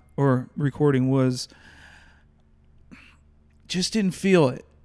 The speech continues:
I, I feel like it was equivalent to watching Jordan play for the Wizards, that you wanna be there, everyone wants to go see it. And every once in a while, he'll get the ball in his hand and he'll get in an isolation situation and just, you'll see it.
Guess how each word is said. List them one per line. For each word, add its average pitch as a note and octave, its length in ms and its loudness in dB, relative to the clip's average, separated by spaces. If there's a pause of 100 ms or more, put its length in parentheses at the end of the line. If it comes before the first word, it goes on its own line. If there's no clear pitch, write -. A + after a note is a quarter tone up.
(120)
I, D#3 180 2
I D#3 120 6
feel G#3+ 520 2
like F3+ 220 2
it F3 100 2
was E3 180 4
equivalent D#3 760 -2
to C#3 360 -2
watching D3 840 -4
Jordan D#3+ 640 -2 (600)
play D3+ 220 -4
for C#3 160 -6
the C3 100 -2
Wizards, B2+ 640 -8 (560)
that C#3+ 100 -6
you C#3 120 -4
wanna D3+ 280 2
be D#3 240 -2
there, C#3 540 0
everyone D3 540 2
wants C#3+ 260 -2
to D3+ 100 -6
go C3 200 -2
see C3+ 340 -6
it. B2 200 -10 (360)
And C#3+ 100 -2
every F3 200 4
once F#3 280 4
in D#3+ 80 0
a D3+ 60 0
while, C3 300 0
he'll D3 120 -6
get D3+ 160 -6
the D3 60 -14
ball C3+ 260 0
in D3 60 -2
his C#3 120 -6
hand C3+ 260 -4
and C3 80 -6
he'll C3+ 100 -4
get C#3 140 -6
in C3 100 -8
an B2+ 80 -6
isolation C3+ 680 -6
situation C#3 800 -6 (460)
and C#3+ 140 -4
just, C3 300 -4
you'll D3 180 0
see C#3 280 -4
it. A2+ 200 -14